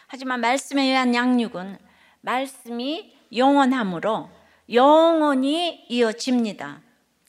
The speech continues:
우리가 천국 가서도 하나님께 직접 양육을 받게 되지 않을까요? 그러리라고 믿습니다. 하나님께 직접 양육을 받는 것,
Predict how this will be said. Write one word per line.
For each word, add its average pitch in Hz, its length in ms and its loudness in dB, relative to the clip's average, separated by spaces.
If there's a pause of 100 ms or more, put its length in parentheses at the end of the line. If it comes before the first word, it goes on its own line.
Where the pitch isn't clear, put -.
우리가 220 220 -14
천국 269 340 -12
가서도 240 380 -6
하나님께 240 440 -4
직접 202 380 -8
양육을 175 640 -6 (360)
받게 196 380 -6
되지 175 260 -10
않을까요? 180 840 -8 (580)
그러리라고 185 840 -10
믿습니다. 160 720 -14 (460)
하나님께 247 420 -4
직접 214 400 -8
양육을 185 400 -8
받는 175 400 -12
것, - 200 -16